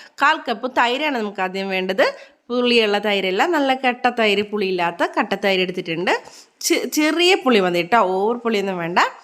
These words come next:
പിന്നെ നമുക്കതിലേക്ക് വേണ്ടത് ആറ് ടേബിൾ സ്പൂൺ സൺഫ്ലവർ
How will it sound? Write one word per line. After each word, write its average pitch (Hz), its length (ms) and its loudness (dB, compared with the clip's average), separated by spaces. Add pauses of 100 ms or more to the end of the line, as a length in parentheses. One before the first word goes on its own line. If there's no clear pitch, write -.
(380)
പിന്നെ 302 220 -6
നമുക്കതിലേക്ക് 240 540 0 (100)
വേണ്ടത് 190 380 0 (420)
ആറ് 403 180 4 (100)
ടേബിൾ 214 300 0 (160)
സ്പൂൺ - 320 -2 (800)
സൺഫ്ലവർ 269 500 4